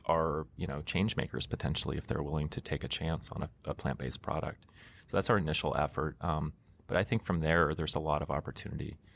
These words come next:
As a vegan myself, as I travel, um, I'm shocked at the lack of vegan options on most menus. I think you're lucky to find a, a veggie burger in most places. And I've eaten enough veggie burgers at this point in my life. I want some more options. And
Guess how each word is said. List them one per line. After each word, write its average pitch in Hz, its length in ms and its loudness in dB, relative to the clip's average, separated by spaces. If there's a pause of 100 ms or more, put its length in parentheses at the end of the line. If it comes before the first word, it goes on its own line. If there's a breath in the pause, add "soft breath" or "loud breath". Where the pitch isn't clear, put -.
(380 loud breath)
As 87 200 2
a 87 40 4
vegan 78 300 2
myself, 76 480 0
as - 80 -2
I 67 80 0
travel, 80 640 0
um, 78 400 0
I'm 85 400 0 (300)
shocked - 840 0
at 73 200 2 (200)
the 85 160 4
lack 78 380 2
of 71 120 0
vegan 73 260 -2
options - 420 -2
on 76 120 -2
most 73 220 -4
menus. - 520 -6 (560 loud breath)
I - 60 0
think 85 340 2
you're 80 120 0
lucky 78 280 2
to 76 80 -2
find 85 240 2
a, 82 280 4
a 80 60 0
veggie 85 300 2
burger 65 480 -4
in 87 80 2
most 71 260 0
places. - 460 -2
And 82 200 2 (560 loud breath)
I've 90 180 0
eaten 98 200 2
enough 87 240 2
veggie 95 240 0
burgers 65 320 -4
at - 80 -6
this - 140 -2
point - 180 -6
in - 60 -6
my 64 100 -4
life. 65 240 -4
I - 40 0
want 95 180 0
some - 100 2
more 71 160 0
options. - 500 -4
And 78 200 -2